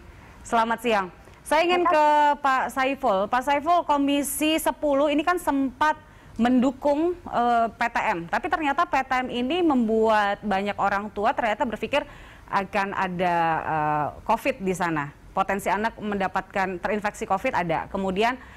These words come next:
Speaker 1: eh, P T M pun tidak menjadi maksimal karena ada P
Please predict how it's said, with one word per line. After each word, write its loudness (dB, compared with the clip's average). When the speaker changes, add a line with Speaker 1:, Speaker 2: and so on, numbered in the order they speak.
Speaker 1:
eh, 2
P -10
T -10
M -2
pun 2
tidak 0
menjadi 0
maksimal 0
karena -2
ada 0
P -14